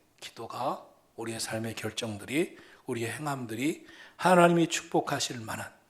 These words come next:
흥왕하게 하실 만한 일들이 되기를 예수님의 이름으로 축원합니다. 우리 교회도 보면 정말 많은 분들이 곳곳에서 하나님이 기뻐하시는 믿음으로 사시는 것을 봅니다. 믿음으로 결정하시고 믿음으로 행하시는 것을 보면,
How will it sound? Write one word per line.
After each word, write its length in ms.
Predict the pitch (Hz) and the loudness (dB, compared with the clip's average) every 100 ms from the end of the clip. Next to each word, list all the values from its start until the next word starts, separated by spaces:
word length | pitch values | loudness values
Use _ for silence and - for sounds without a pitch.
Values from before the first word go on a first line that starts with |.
| _ _ _ _ | _ _ _ _
흥왕하게 520 | - 190 185 170 160 | -8 0 2 0 -6
하실 260 | 151 151 151 | -10 -10 -14
만한 260 | 139 131 120 | -12 -12 -10
일들이 360 | 110 104 110 | -12 -10 -12
되기를 560 | 107 98 98 123 175 - - - - | -10 -12 -4 4 4 2 -16 -18 0
예수님의 440 | 113 - 107 101 | 2 2 2 2
이름으로 300 | 95 92 95 | 2 0 -2
축원합니다. 800 | - - 147 113 107 113 - - - - - - - - _ _ _ - - - - - - | 2 6 6 6 -6 -6 -8 -8 -10 -20 -20 -20 -20 -20 _ _ _ -2 -2 -2 -16 -14 -2
우리 180 | 131 | 0
교회도 400 | 131 113 110 107 | 0 0 0 -2
보면 500 | 104 95 95 101 175 - - | -8 -6 -6 -4 -4 -6 -16
정말 260 | 123 139 123 | -8 -8 -6
많은 480 | 123 123 139 175 | -8 -6 -4 -4
분들이 520 | 156 131 120 139 147 - - - - | -4 -8 -4 -4 -4 -6 -20 -20 -14
곳곳에서 960 | - - - 196 - 139 - 135 - - - | -14 -14 2 4 6 2 0 0 0 -16 -16
하나님이 400 | - 170 165 165 | -2 4 6 4
기뻐하시는 760 | 151 156 147 135 139 131 123 120 | 0 -4 2 2 2 -4 -4 -4
믿음으로 460 | 143 185 170 160 | -6 -6 -6 -6
사시는 420 | 151 143 - 135 233 | -6 -8 -12 -14 -12
것을 240 | 226 127 | -12 -12
봅니다. 380 | - - - _ _ _ - - | -14 -18 -18 _ _ _ -20 -14
믿음으로 460 | - 113 110 101 95 | -4 -2 0 -4 -6
결정하시고 760 | - 127 151 143 143 - 131 135 | -8 -6 -2 0 0 -2 -6 -4
믿음으로 460 | 143 170 165 160 | -4 -2 -4 -6
행하시는 540 | 151 170 170 - 170 151 | -6 -8 -8 -8 -12 -14
것을 240 | 135 143 | -14 -16
보면, 280 | - 107 | -18 -20